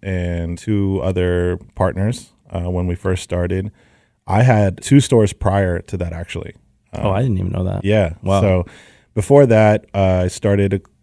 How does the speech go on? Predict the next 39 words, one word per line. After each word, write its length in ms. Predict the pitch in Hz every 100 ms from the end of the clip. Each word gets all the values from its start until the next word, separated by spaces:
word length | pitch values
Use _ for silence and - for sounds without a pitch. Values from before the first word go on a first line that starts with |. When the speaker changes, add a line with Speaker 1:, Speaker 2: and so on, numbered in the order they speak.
| _
Speaker 1:
small 320 | - - 107
store 340 | 110 - 92 90
called 500 | - 90 90 87 90 _ _
War, 480 | - 92 92 87 117 - _ _
which 240 | - 92 -
stood 200 | 95 90
for 220 | 92 87
We 160 | 87
Are 140 | 87 92
Royalty. 540 | 90 85 87 90 123 - _ -
It's 100 | 90
also, 680 | 95 87 95 90 87 87 - -
uh, 320 | 90 85 85 -
my 220 | 90 92
last 320 | 92 95 -
name 200 | 92 90
in 100 | 92
Spanish, 520 | - 92 95 107 - _
which 160 | - 92
is 80 | 90
Guerra. 420 | 95 90 85 110 - _ _
Speaker 2:
Oh, 640 | 147 160 165 160 139 110 98
okay. 260 | 143 135 127
Speaker 1:
Put 80 | 107
it, 160 | 110
put 120 | 123
it 80 | 107
all 160 | 104 117
together. 440 | 123 104 90 104 -
Speaker 2:
Okay. 520 | 120 117 113 92 90
Speaker 1:
And 100 | 107
so 100 | 107
the, 240 | 110 113 -
the 160 | 107
War, 420 | 104 110 147 165 143
Speaker 2:
Fruition. 400 | 104 - 95 92
Speaker 1:
yeah, 180 | 120 123
War 320 | 101 107 120
Clothing, 640 | 117 127 123 113 98 98